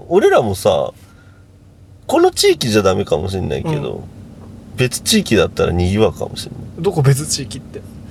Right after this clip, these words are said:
Speaker 2: 今、割と日本中に届い-、でも最近ね、
Speaker 1: うん。
Speaker 2: 見てて、あの、日本ほぼ制覇してるぜ。
Speaker 1: 本当？
Speaker 2: 来てない県ないよ。
Speaker 1: マジ？
Speaker 2: うん、パーセンテージ少ないけど。
Speaker 1: もう、何？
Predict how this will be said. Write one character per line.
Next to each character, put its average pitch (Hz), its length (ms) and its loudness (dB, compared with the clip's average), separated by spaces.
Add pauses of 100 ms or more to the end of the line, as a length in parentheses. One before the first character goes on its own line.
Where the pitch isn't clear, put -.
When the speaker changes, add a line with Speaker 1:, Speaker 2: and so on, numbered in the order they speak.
(120)
Speaker 2:
今、 123 440 -4
割 156 200 -2
と 151 240 -8 (360)
日 170 100 -4
本 185 220 -2
中 196 200 0
に 190 80 0
届 180 480 -2
い-、 - 40 -20 (360)
で 214 80 4
も 170 40 -2
最 262 260 2
近 247 260 -8
ね、 208 360 -2
Speaker 1:
う 107 80 -6
ん。 95 360 -4
Speaker 2:
見 220 100 -6
て 160 140 -4
て、 135 320 -4 (920)
あ 131 180 -4
の、 131 280 -6 (500)
日 185 100 -2
本 247 360 2
ほ - 220 -2
ぼ 214 180 0 (300)
制 - 220 0
覇 170 180 -2
し - 80 -6
て 143 100 -2
る 131 60 -8
ぜ。 - 160 -12 (220)
Speaker 1:
本 135 260 -2
当？ 165 260 -8 (560)
Speaker 2:
来 - 100 -8
て 339 140 0
な 220 140 4
い 156 80 0
県 151 240 0
な 165 140 0
い 135 80 -6
よ。 - 80 -14 (260)
Speaker 1:
マ 127 200 4
ジ？ - 180 -8 (140)
Speaker 2:
う 156 40 -2
ん、 143 120 -4
パ 170 160 0
ー 165 40 0
セ 170 100 -4
ン 156 60 -6
テ 160 100 -2
ー - 40 0
ジ 143 60 4
少 127 200 4
な 135 120 0
い 123 40 -8
け 107 120 -8
ど。 104 80 -10
Speaker 1:
も 110 40 -12 (140)
う、 110 40 -2
何？ 87 260 2